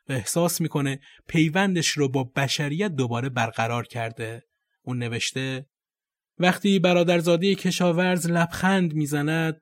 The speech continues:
لبخند دخترک برایم شفاف بود. از میانش دهکده خود را دیدم. از میان دهکده‌ام کشورم را دیدم. از میان کشورم کشورهای دیگر را دیدم. زیرا من از تمدنی هستم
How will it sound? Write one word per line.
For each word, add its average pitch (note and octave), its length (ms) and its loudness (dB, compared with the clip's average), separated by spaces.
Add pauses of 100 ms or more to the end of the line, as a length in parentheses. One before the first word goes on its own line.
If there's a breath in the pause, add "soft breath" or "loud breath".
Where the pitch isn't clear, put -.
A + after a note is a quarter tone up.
(120)
لبخند D#3 520 0
دخترک C#3 600 -2
برایم C3+ 380 0
شفاف D3 720 -2
بود. C3+ 200 -2
از C3 220 -4
میانش C#3+ 580 -2 (400 loud breath)
دهکده G3 480 0
خود D#3+ 320 0
را A#2+ 160 -2
دیدم. A2+ 580 -8 (260)
از B2+ 200 -8
میان C#3 300 -2
دهکده‌ام C3+ 720 -2 (320 loud breath)
کشورم F3+ 640 2
را A#2+ 140 -2
دیدم. A#2 520 -6 (280 soft breath)
از C3+ 220 -4
میان D3+ 340 2
کشورم D3+ 640 -2 (280 loud breath)
کشورهای F3+ 720 0
دیگر D3+ 440 2
را B2+ 220 -2
دیدم. A2+ 540 -6 (140)
زیرا B2+ 320 -2
من D#3 300 0 (260 loud breath)
از D#3+ 200 -4
تمدنی D#3+ 640 2
هستم B2 500 -2